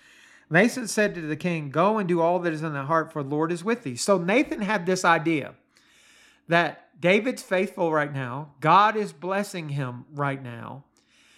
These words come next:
So whatever David does is therefore right. Well, this, this is a false syllogism. So it came to pass that night that the word of the Lord came unto Nathan, saying,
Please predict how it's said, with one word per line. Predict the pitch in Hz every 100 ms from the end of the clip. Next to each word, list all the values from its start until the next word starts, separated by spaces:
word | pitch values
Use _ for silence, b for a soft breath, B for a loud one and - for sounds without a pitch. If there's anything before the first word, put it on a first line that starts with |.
| b
So | - 202
whatever | 180 185 220 262 233 185 135
David | - 190 240 196 160
does | 165 226 185 190 214 -
is | 175 190 190 151
therefore | 147 175 196 185 170 185 190
right. | 160 240 254 117 - -
Well, | 180 190
this, | 190 202 208 - b b b b b b b b b b b b b -
this | 175 185
is | 214
a |
false | 226 - 185 214
syllogism. | - 247 254 180 175 135 120 - _ _ _ _ _ _ _ _ _ _ _ _ _ _ _
So | - 180
it | 175
came | 175 214 262
to |
pass | 240 214 190 -
that | 175 147
night | 165 143 147
that | 165 160
the |
word | 156 175
of | 185
the |
Lord | 170 170
came | 190 175
unto | 156
Nathan, | 139 156 190 135 120
saying, | - 160 147 143